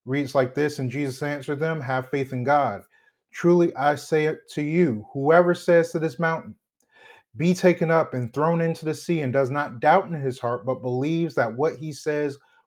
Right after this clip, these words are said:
will come to pass, it will be done for him. Therefore, I tell you, whatever you ask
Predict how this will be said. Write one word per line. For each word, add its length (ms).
will 200
come 220
to 80
pass, 460
it 180
will 140
be 160
done 240
for 280
him. 360
Therefore, 440
I 100
tell 400
you, 140
whatever 420
you 220
ask 420